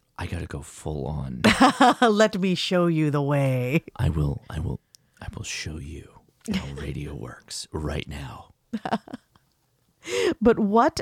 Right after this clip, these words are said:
Speaker 2: to do with this new station? It had been quite a few years, so I needed to find out what was going on in the hobby. Enter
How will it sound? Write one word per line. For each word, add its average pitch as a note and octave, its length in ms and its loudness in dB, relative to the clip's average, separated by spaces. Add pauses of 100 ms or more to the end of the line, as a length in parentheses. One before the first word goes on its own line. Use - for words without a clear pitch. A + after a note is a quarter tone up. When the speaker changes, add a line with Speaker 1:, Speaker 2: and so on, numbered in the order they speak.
(120)
Speaker 2:
to C#4 160 4
do F3 260 6
with A3 200 2
this C#4+ 180 0
new D#3 180 6
station? F#3 600 2 (240)
It A#3+ 100 2
had A#3 80 6
been G#3+ 180 4
quite B3 340 -2
a F#4 60 0
few E4+ 220 2
years, D3+ 400 0
so A3 100 -2
I G3 60 2
needed F3 300 2
to - 60 -14
find E3 300 0
out B2 240 0
what D3 160 -4
was F#3 140 -2
going D3 280 0
on B2+ 340 0
in A#2+ 260 -2
the C3 60 -2
hobby. G#2 600 -10 (600)
Enter G#3 480 2